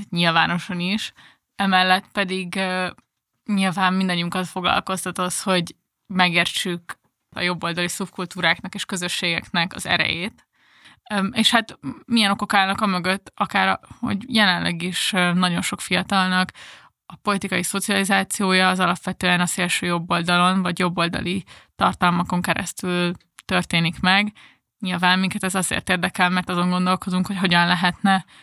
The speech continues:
a politikai szocializációt fiatalok esetében alapvetően egy baloldali keretben, ö, elvégezni, és ilyen szempontból szerintem nagyon izgalmas az, hogy ha olyan emberekkel beszélgetünk, akik fiatalon érdeklődtek a politika iránt,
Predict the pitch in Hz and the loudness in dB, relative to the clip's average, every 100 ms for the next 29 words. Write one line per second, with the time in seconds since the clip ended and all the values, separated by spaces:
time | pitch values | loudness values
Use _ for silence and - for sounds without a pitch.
0 | - _ _ 196 180 190 180 170 175 - | -20 _ _ -2 -2 0 0 0 -4 0
1 | 185 175 175 175 - 190 180 180 - - | 2 4 2 2 -4 -2 0 -2 -4 -14
2 | _ _ _ - 190 180 190 185 196 - | _ _ _ -8 -4 -2 0 0 -2 -4
3 | - 190 185 190 185 180 190 202 185 190 | 0 0 2 2 2 0 -4 0 0 0
4 | 185 196 165 156 160 - - - 160 160 | 2 2 2 -2 -2 -4 -6 -10 -8 -8
5 | 196 175 170 170 170 165 - _ _ 165 | -4 -2 -2 -2 -2 -4 -8 _ _ 0
6 | 156 170 196 202 220 214 214 - - - | 0 0 0 0 2 2 0 -8 -20 -16
7 | - - 202 196 185 180 190 185 185 185 | -6 2 2 4 2 2 0 2 2 0
8 | - 185 185 180 165 170 - 170 180 - | 0 0 2 2 2 0 0 0 2 2
9 | 180 - 185 175 - _ - 190 185 185 | 2 2 0 0 -4 _ -4 2 4 4
10 | 175 175 196 - 180 180 - 202 196 - | 2 0 -2 -4 -4 -4 -2 0 0 0
11 | 190 185 - - - 180 170 170 170 170 | -2 -2 -4 -14 -4 -2 0 0 0 0
12 | 170 - 170 - - - - 196 220 - | -2 -4 -6 -6 -10 -10 -6 -4 -4 -2
13 | 220 220 208 208 202 | 0 2 4 4 0